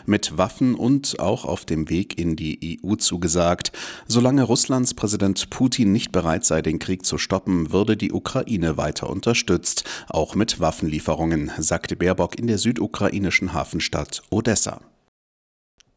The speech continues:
Dutzende Bauern haben am Rande einer Veranstaltung der Grünen in Magdeburg protestiert, an der auch die Bundesvorsitzende Lang teilnahm.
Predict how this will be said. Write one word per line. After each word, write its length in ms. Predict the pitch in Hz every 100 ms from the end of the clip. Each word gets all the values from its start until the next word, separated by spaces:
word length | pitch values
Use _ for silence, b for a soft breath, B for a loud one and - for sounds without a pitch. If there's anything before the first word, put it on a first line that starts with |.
| _ _ B B B B B
Dutzende 500 | 165 170 185 160 151
Bauern 400 | 104 101 131 147
haben 180 | 123 120
am 140 | 107 95
Rande 300 | 87 117 92
einer 180 | 95
Veranstaltung 640 | - 67 92 - 92 - 101
der 140 | 90
Grünen 420 | - 85 101 113
in 140 | 90 85
Magdeburg 600 | 85 - 95 87 87 -
protestiert, 800 | 87 - 85 - - 95 151 127
an 200 | 104 98
der 220 | 95 85
auch 140 | 85
die 200 | - 90
Bundesvorsitzende 1120 | 82 80 87 80 - - 78 80 76 - 80 78
Lang 340 | 76 80 104
teilnahm. 640 | - 87 85 82 82 92